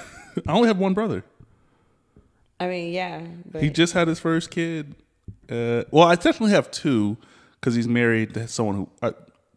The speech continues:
Speaker 1: I technically have a niece and a nephew. He married someone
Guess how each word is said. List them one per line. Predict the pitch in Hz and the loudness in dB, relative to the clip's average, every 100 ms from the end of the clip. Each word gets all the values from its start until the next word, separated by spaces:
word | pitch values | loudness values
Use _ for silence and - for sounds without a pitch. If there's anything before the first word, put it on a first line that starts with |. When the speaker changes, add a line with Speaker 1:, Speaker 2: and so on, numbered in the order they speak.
| - | -6
Speaker 1:
I | 139 143 | 0 2
technically | - - 220 190 | 2 0 0 -4
have | - 147 | 0 0
a | 120 | 2
niece | 110 110 101 - - - _ _ | 0 -2 -2 -4 -6 -12 _ _
and | 117 110 | -6 -4
a | |
nephew. | 104 101 - 98 90 92 | 0 -2 -2 -6 -6 -6
He | 120 110 | -2 2
married | 110 117 117 113 | 4 4 2 0
someone | - 104 98 95 90 | -4 -4 -2 -2 -4